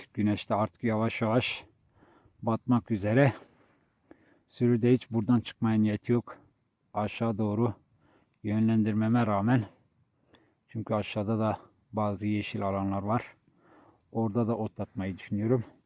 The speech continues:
Çünkü yavaş yavaş saatimiz geliyor. Orada da otlattıktan sonra sürünün yönünü artık yavaş yavaş koyun yatağına doğru çevireceğim.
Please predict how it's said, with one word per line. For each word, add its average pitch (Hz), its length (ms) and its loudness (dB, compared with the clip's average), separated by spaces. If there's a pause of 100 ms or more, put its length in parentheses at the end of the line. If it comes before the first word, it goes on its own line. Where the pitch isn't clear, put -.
(600)
Çünkü 107 300 -8
yavaş 107 400 -2
yavaş 113 180 -2
saatimiz 110 580 -2
geliyor. 113 480 0 (1600)
Orada 110 460 -4
da 113 80 -2
otlattıktan - 800 -8
sonra 110 400 -2 (920)
sürünün 117 560 2
yönünü 117 580 4 (720)
artık - 340 -6
yavaş 117 360 0
yavaş 123 480 0 (220)
koyun 117 260 0
yatağına 110 460 -2
doğru 113 360 2 (960)
çevireceğim. 107 560 -4